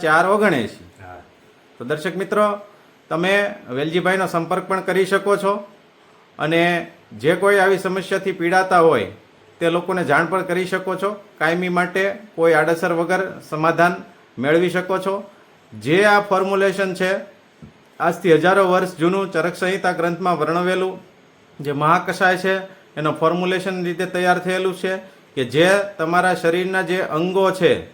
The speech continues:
Speaker 1: એની કાર્યક્ષમતા ઓછી થઈ ગઈ છે, એ નબળા પડી ગયા છે, તો એ અંગોને જ પોષણ પહોંચાડી, એ અંગને જ પાછા પહેલાં જેવા નવા અને મજબૂત બનાવી દેશે,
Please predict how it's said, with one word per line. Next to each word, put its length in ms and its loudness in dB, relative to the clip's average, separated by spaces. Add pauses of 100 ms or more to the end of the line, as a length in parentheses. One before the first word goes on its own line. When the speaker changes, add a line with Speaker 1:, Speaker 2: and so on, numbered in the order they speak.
(340)
Speaker 1:
એની 140 -4
કાર્યક્ષમતા 680 0
ઓછી 320 0
થઈ 200 0
ગઈ 180 0
છે, 160 0
એ 20 -2
નબળા 340 2
પડી 240 0
ગયા 180 2
છે, 260 -2 (320)
તો 80 -4
એ 120 2
અંગોને 420 2
જ 100 -2
પોષણ 320 -2
પહોંચાડી, 640 0 (220)
એ 80 -2
અંગને 360 0
જ 160 -6
પાછા 520 2 (220)
પહેલાં 280 0
જેવા 180 2
નવા 280 0
અને 120 -2
મજબૂત 340 -2
બનાવી 300 -2
દેશે, 420 -2